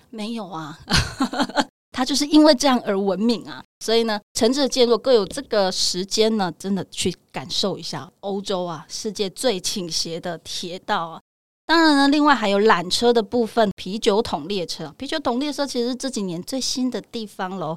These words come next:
离这个卢森也不是很遥远，坐船呢，或是交通工具都可以到。这是二零一七年最新的啊，它也是算相当的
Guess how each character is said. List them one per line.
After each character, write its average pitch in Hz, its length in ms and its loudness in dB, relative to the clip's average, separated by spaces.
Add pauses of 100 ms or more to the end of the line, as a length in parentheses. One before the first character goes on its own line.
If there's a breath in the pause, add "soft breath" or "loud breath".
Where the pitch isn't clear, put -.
离 180 180 -10
这 202 140 -4
个 190 80 -2
卢 175 180 -4
森 233 300 -4
也 196 80 -2
不 - 100 -8
是 262 160 -2
很 180 240 -6
遥 170 160 -8
远， 208 160 -8 (540)
坐 220 100 -4
船 156 340 -8
呢， 180 240 -6
或 156 140 -8
是 - 120 -16
交 160 180 -6
通 190 180 -6
工 214 160 -4
具 233 140 -4
都 220 100 -2
可 214 160 -10
以 160 160 -14
到。 196 160 -8 (240 loud breath)
这 226 140 0
是 - 60 0
二 262 80 2
零 226 160 2
一 294 120 0
七 277 240 -2
年 220 240 2
最 254 240 0
新 208 320 -2
的 180 160 -4 (280 loud breath)
啊， 165 120 -10
它 220 180 -8
也 220 80 -4
是 214 160 -6
算 202 240 -4
相 214 240 -2
当 220 140 -2
的 190 100 -2